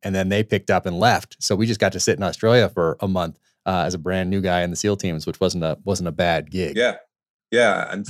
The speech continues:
Speaker 2: I mean, Diego Garcia, I guess it became controversial because of renditions and stuff. Um,
Speaker 1: Okay.
Speaker 2: but, you know, yeah, I mean, we just, I guess we stopped to refuel, <laughs> you know, in the middle
Speaker 1: Yeah,
Speaker 2: of the Indian
Speaker 1: probably.
Speaker 2: Ocean. But we had a
Speaker 1: Right,
Speaker 2: day
Speaker 1: yeah,
Speaker 2: there.
Speaker 1: there's not
Speaker 2: Yeah,
Speaker 1: much
Speaker 2: it's
Speaker 1: there.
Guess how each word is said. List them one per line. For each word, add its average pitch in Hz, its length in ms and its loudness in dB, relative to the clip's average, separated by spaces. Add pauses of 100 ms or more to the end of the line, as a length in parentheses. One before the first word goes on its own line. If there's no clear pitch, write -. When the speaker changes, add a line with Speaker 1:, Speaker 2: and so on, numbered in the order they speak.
(160)
Speaker 2:
I 147 100 0
mean, 127 100 2
Diego 170 280 4
Garcia, 135 320 4
I 123 60 4
guess 127 180 -2
it 117 80 -4
became 123 320 0
controversial 104 600 -2
because - 220 -18
of 87 80 -20
renditions 101 560 -4
and 107 80 -6
stuff. 117 320 0 (640)
Um, 92 320 0
Speaker 1:
Okay. 90 340 2
Speaker 2:
but, 80 100 0
you 120 40 2
know, 104 240 2 (560)
yeah, 110 240 2
I 87 40 -2
mean, 101 200 0
we 107 120 -2
just, - 580 -14
I 98 80 -4
guess 123 220 -6
we 104 60 -4
stopped - 320 -2
to 98 60 -10
refuel, 101 640 -2 (120)
<laughs> - 100 -4
you 170 80 2 (240)
know, 117 100 4
in 120 80 4
the 117 60 0
middle 113 140 4
Speaker 1:
Yeah, 85 80 6
Speaker 2:
of 80 40 4
the 110 80 2
Indian 92 220 4
Speaker 1:
probably. 85 220 2
Speaker 2:
Ocean. 117 180 -6 (480)
But 107 100 -4
we 113 100 -2
had 123 120 4
a - 20 8
Speaker 1:
Right, 107 80 8
Speaker 2:
day 101 120 8
Speaker 1:
yeah, 98 40 4
Speaker 2:
there. 101 140 6
Speaker 1:
there's 101 120 0
not 98 140 2
Speaker 2:
Yeah, 87 40 -2
Speaker 1:
much 98 180 -2
Speaker 2:
it's 87 280 0
Speaker 1:
there. - 800 0